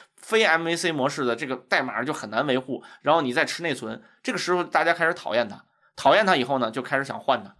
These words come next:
其实这是，这是一个历史原因。也就是说，那么底下呢，这个里边就有一点，就是阿贾克斯这块儿。那么在阿贾克斯这块儿的访问的时候呢，事实上来讲呢，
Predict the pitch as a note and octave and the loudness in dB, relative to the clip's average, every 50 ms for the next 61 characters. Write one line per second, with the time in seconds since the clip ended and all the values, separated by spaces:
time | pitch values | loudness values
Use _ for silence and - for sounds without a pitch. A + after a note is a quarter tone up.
0 | _ _ _ _ _ - F#3 F#3 G3 G3 G#3+ F#3+ C#3+ C3+ A#2+ - - - _ - | _ _ _ _ _ -4 -2 -2 -2 0 0 0 2 2 0 0 -2 -8 _ -6
1 | E3 - - C#3 C3 C#3 C#3+ C#3+ C3+ A#2+ A2 A2 G2+ G2 G2+ G2+ G#2 G#2 - _ | -4 -4 -2 -2 -2 -2 -2 -2 -4 -4 -4 -6 -8 -8 -8 -8 -10 -14 -16 _
2 | _ _ _ _ _ _ _ _ _ _ _ _ _ _ _ _ _ _ _ - | _ _ _ _ _ _ _ _ _ _ _ _ _ _ _ _ _ _ _ 0
3 | D#3 E3 G3+ B3+ B3 A#3 B3 B3 A#3+ B3 - - _ - D4 D4 C4+ B3+ C4 - | 2 4 4 4 4 6 4 4 4 2 -4 -12 _ 2 4 4 4 4 2 0
4 | A#2+ B2+ F3+ A3 A3 G#3 F#3 E3 D3+ - - - D4 - F3 C#3 B2+ A#2+ B2 D3+ | 0 2 2 6 6 6 6 6 4 0 -4 -4 -2 0 0 2 2 2 2 2
5 | E3+ - A#3 D#3+ C3+ C#3+ E3+ - A2 A#2 C#3 D3+ - G3 A3+ E3+ C3+ C3 - F3 | 2 2 2 4 4 4 2 2 0 0 0 2 2 2 2 2 0 -2 -4 -8
6 | - - G#3 G3 D#3+ B2+ - A#2 G2+ - _ _ _ _ _ _ _ _ _ _ | -4 -4 -2 -2 -2 -2 -4 -6 -10 -10 _ _ _ _ _ _ _ _ _ _
7 | _ C4+ D4+ D4+ C#4+ D4+ - - C#4 C#4+ G#3 - - - G3+ F#3+ - A3+ A3+ G#3 | _ 2 2 4 4 4 4 4 4 4 4 2 2 0 -2 -2 -2 -4 -4 -4
8 | A3+ F#3 - G#3 G3+ E3 C3+ A#2 A#2 - - G2+ G#2+ B2+ F#3 G#3 E3 C3 B2 - | -4 -4 0 2 2 4 4 2 0 0 -2 -2 0 0 0 2 2 0 0 -2
9 | A#2 A2 A2+ A2+ G#2+ G#2 G#2 - - - _ - - - D4 C4+ G#3 F3+ F3 E3 | -4 -2 -2 -4 -4 -6 -8 -12 -20 -20 _ -4 -2 -2 0 0 2 2 2 4
10 | C#3+ B2 C3 D3+ C#3+ - - - G2 G2 G2 G2 G2 | 4 4 2 2 2 -2 -2 -4 -6 -6 -6 -8 -8